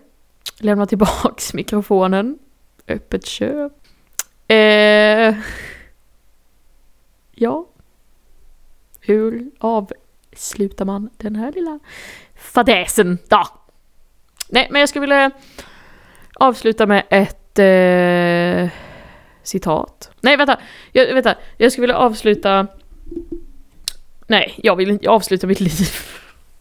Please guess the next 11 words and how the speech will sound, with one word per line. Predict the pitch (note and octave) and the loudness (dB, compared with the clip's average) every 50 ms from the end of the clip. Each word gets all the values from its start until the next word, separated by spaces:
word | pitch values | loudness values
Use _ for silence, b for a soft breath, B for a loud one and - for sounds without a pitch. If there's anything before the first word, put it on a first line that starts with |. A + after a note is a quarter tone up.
| _ _ _ _ _ - - _ - - b b b b b b b b b b b b b b - | _ _ _ _ _ -20 -20 _ -20 -20 b b b b b b b b b b b b b b -6
Man | C4+ D4 D4 | -2 -2 0
får | - E4+ | 0 -2
inte | E4 - | -4 0
skoja | - E4+ F4 D#4+ C#4 A#3+ | 2 4 4 4 4 2
om | C4+ | 4
det. | D4+ C4+ G#3+ G#3+ A3 - - - _ - - - _ _ - - - - - - _ - - - - - - - - - - - - - - - _ _ - - - - - - - | 4 4 4 2 0 -6 -14 -20 _ -20 -20 -20 _ _ -20 -20 -20 -20 -20 -20 _ -20 -20 -20 -20 -20 -20 -20 -20 -20 -20 -20 -20 -20 -20 -20 _ _ -20 -20 -20 -20 -20 -2 0
Eller | B3 A#3 A#3+ A#3+ A#3+ A#3 A#3+ | 2 4 4 4 4 4 4
snarare | A#3+ - C4 B3 A3+ G#3+ G#3+ G#3+ G#3 G#3 G#3 - - - - _ _ _ _ _ _ _ _ _ _ _ _ _ | 2 2 2 2 4 4 6 6 6 6 6 4 0 -8 -18 _ _ _ _ _ _ _ _ _ _ _ _ _
att | - A3+ A3 - | -2 -2 -2 -2
man | A3 G#3+ G#3 G3+ | -2 -2 -2 -2
får... | - G#3+ G3+ G3 G3 G3 G3 F#3 - | 0 0 2 2 2 2 2 0 -2